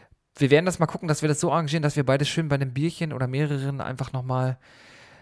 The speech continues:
äh, alles, was uns jetzt auf dem Herzen liegt, besprechen. Und dann übernächste Woche kommt die große Nerdline,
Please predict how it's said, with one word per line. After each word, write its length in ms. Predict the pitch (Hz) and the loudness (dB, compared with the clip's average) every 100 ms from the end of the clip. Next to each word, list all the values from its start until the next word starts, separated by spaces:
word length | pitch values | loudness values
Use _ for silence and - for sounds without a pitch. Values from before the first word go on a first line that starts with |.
| - _ - | -20 _ 0
äh, 540 | 123 120 120 123 123 - _ _ | 2 4 4 4 2 -2 _ _
alles, 280 | - 147 147 | 2 2 2
was 140 | 160 | -2
uns 100 | 147 | -2
jetzt 140 | 160 147 | -2 -2
auf 60 | |
dem 100 | 143 | 0
Herzen 280 | 135 165 185 | 2 2 -2
liegt, 200 | 190 - | -6 -6
besprechen. 440 | 151 - 156 160 | -8 -4 -4 -4
Und 140 | 139 135 | -4 -2
dann 120 | 131 | -2
übernächste 420 | 147 156 151 139 | 0 0 0 -4
Woche 180 | 131 131 | -8 -8
kommt 400 | - 170 185 - | -4 -4 -4 -8
die 120 | 135 | -8
große 580 | 120 110 143 175 160 156 | -8 -6 -2 -2 -2 -4
Nerdline, 720 | 127 131 147 131 120 120 120 | -2 -2 -2 -4 -6 -6 -8